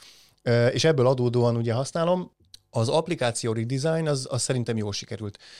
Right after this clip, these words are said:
Tehát meg kell szokni, nem, ö, nem, tök, tök más gondolatiságot hoztak be, mint a, az Apple Home-nál, ami egy, egy nagyon intuitív és egyszerű felület. Kicsit lemásolták azért,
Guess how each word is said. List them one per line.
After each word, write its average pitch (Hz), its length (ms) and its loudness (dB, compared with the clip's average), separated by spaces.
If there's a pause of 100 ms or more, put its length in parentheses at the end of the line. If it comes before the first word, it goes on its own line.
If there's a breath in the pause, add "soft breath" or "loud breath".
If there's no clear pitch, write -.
(140 loud breath)
Tehát 120 300 -2
meg 151 220 0
kell 139 180 -2
szokni, 135 500 -4 (340)
nem, 139 260 0
ö, 127 360 -2
nem, 143 460 0
tök, 156 200 -4
tök - 200 -2
más 120 400 0
gondolatiságot 117 760 -2
hoztak 113 400 -6
be, 117 120 0
mint 107 300 -2
a, 110 460 0
az 110 160 -4
Apple 117 260 -2
Home-nál, 123 380 0
ami 110 220 0
egy, 107 260 -2
egy 107 140 -6
nagyon 107 340 -2
intuitív 107 480 -6
és 104 120 -8
egyszerű 131 280 -8
felület. 160 360 -2 (360 loud breath)
Kicsit - 400 -6
lemásolták 117 1200 -2
azért, 117 500 -2